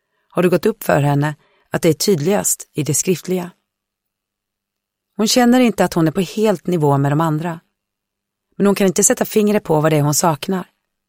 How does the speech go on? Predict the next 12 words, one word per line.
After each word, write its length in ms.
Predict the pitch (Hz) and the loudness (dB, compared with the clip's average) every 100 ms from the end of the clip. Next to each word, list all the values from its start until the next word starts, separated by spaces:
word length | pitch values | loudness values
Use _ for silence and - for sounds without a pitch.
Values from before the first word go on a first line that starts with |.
| _ _ _ _ _ _ _ _ - | _ _ _ _ _ _ _ _ 0
Lea 340 | 214 226 240 | 4 6 6
är 100 | 180 | 6
i 40 | 160 | 4
London 400 | 156 165 151 131 | 4 2 2 0
för 80 | |
att 60 | 143 | -2
studera 420 | - 151 147 147 | 0 0 0 0
creative 560 | - 170 147 135 156 175 | 0 2 2 0 0 0
writing 380 | 196 202 160 147 | 0 0 0 0
i 40 | |
ett 200 | 131 - | -2 -4
år, 220 | 139 156 | -4 -6